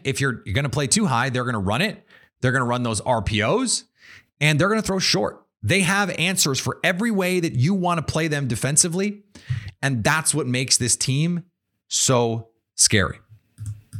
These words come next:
Today's episode is brought to you by Built Bar. Built Bar is the best tasting protein bar ever. It's the protein bar that tastes like a candy bar. Built Bar makes it easier to stick to your New Year's resolutions about eating healthy, about living fit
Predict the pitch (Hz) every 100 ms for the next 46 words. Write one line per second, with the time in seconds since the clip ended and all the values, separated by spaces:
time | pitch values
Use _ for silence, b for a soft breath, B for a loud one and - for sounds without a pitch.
0 | - - _ _ - _ _ _ _ -
1 | - - 170 175 165 143 165 139 127 156
2 | - 135 123 85 143 143 113 92 - _
3 | b b b b - 127 139 123 123 113
4 | 120 - 104 107 101 101 95 92 85 -
5 | 127 - - 98 92 - - 113 - 101
6 | 117 113 110 104 101 110 - 107 - -
7 | 110 123 - 107 B B B B B 165
8 | 165 170 170 - 156 196 165 190 160 -
9 | 175 - 143 131 180 151 151 170 156 151
10 | 135 131 131 131 120 117 - _ _ _
11 | - 120 127 139 131 127 - 120 110 107
12 | 117 117 - 110 -